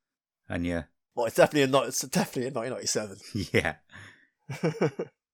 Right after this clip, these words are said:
Speaker 1: Okay, so before I get into it, shall we discuss exactly what two point five D means? 'Cause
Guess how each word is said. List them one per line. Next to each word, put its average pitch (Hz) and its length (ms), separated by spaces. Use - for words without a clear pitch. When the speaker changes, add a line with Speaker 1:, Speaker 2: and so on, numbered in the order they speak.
Speaker 1:
Okay, 131 220
so 135 120
before 175 300
I 170 40
get 147 160
into 147 280
it, 147 100
shall 165 260
we 180 140
discuss - 580
exactly 131 680
what 131 360
two 143 220
point 135 280
five 120 360
D 127 200
means? 147 500
'Cause - 260